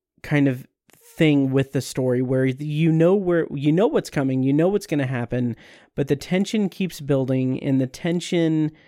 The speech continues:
doesn't have that release until the end, but it's populated, like, the story is populated by several, like, like you said, irredeemable characters,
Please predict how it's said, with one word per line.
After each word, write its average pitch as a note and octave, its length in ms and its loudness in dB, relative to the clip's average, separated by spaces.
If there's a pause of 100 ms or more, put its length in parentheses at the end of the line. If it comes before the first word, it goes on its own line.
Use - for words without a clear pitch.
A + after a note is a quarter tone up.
(580)
doesn't E3+ 400 2
have C#3+ 380 -2
that C3+ 240 2
release C3 880 -2 (120)
until A3 400 2
the C#3+ 200 2
end, B2 380 0 (440)
but D3+ 680 0 (500)
it's D#3+ 200 2
populated, D3 840 0
like, D3 200 0
the D3 80 0
story E3 260 0
is D3 80 -2
populated C#3+ 540 -2
by C3 460 0 (340)
several, D#3+ 440 2
like, C3+ 360 -4
like C3+ 240 -2
you D#3+ 80 0
said, C#3 200 0
irredeemable D3+ 760 0
characters, F3 800 -4